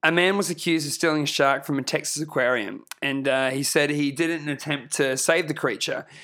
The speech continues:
Uh, C C T V footage shows a man lifting the forty centimeter longhorn shark,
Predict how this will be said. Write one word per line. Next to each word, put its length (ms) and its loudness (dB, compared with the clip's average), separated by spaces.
Uh, 320 6
C 180 0
C 120 -4
T 100 4
V 60 2
footage 340 2
shows 380 4
a 100 0
man 340 2
lifting 400 2
the 60 -2
forty 300 0
centimeter 580 0
longhorn 540 0
shark, 480 -4